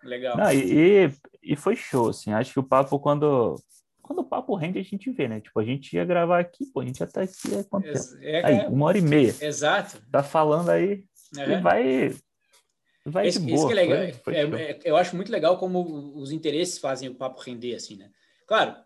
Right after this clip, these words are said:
Speaker 1: precisa que as duas pessoas sejam minimamente comunicativas, mas a gente falou
Speaker 2: Uhum.
Speaker 1: sobre temas universais, assim, a gente não se conhece e o assunto rendeu como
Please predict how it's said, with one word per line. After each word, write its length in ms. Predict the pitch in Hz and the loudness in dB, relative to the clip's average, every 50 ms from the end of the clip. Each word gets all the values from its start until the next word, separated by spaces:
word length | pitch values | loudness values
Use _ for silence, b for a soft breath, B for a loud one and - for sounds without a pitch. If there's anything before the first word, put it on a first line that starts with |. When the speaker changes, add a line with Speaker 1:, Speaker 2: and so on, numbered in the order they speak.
| _ | _
Speaker 1:
precisa 380 | - 131 - - 151 147 160 165 | -20 -16 -14 -14 -8 -4 -4 -4
que 140 | 160 - 170 | -2 0 0
as 140 | 165 156 | 0 0
duas 180 | 147 143 175 180 | 0 -2 -4 -2
pessoas 360 | 180 180 160 - 175 185 175 - | -2 -4 -6 -4 -2 -4 -4 -2
sejam 640 | - 175 170 165 170 180 180 170 156 147 127 - - - _ _ _ _ _ | -4 -4 -4 -2 0 -2 -2 -2 -4 -6 -10 -12 -16 -20 _ _ _ _ _
minimamente 500 | - 139 143 156 165 160 156 156 160 160 | -12 -8 -4 -2 -2 -2 0 -2 -4 -4
comunicativas, 880 | - 160 151 151 147 147 156 175 170 170 - 202 180 139 131 131 - - | -6 -6 -6 -6 -6 -4 -4 -4 -4 -4 -4 -4 -4 -4 -6 -8 -12 -12
mas 400 | 139 139 139 139 131 - - - b b b b b b b b b b b | -12 -8 -8 -8 -8 -8 -12 -16 b b b b b b b b b b b
a 40 | 139 | -14
gente 120 | 151 156 - | -12 -6 0
falou 220 | 185 175 165 180 190 | 2 2 4 4 4
Speaker 2:
Uhum. 60 | 165 | 4
Speaker 1:
sobre 360 | 151 131 131 156 185 180 - _ _ _ _ _ _ - | 4 4 4 4 2 0 -2 _ _ _ _ _ _ 0
temas 380 | 180 185 196 196 202 190 160 | 2 2 2 2 0 0 0
universais, 680 | 180 180 185 180 185 175 156 - - 185 202 208 175 147 | 0 0 0 2 2 2 2 2 0 2 2 2 0 -2
assim, 180 | 135 - 160 | -4 -6 -8
a 20 | 151 | -8
gente 160 | 147 143 151 | -8 -8 -8
não 100 | 151 156 | -8 -8
se 100 | 151 - | -8 -8
conhece 480 | - 180 160 151 156 165 160 - 185 190 | -6 -6 -4 -2 -4 -4 -4 -6 -6 -4
e 40 | 185 | -4
o 40 | 180 | -4
assunto 220 | 180 - 190 180 | -4 -6 -10 -12
rendeu 420 | - 185 170 156 147 156 175 180 | -10 -8 -8 -6 -2 -2 -2 -2
como 220 | 180 170 143 123 | -4 -6 -12 -14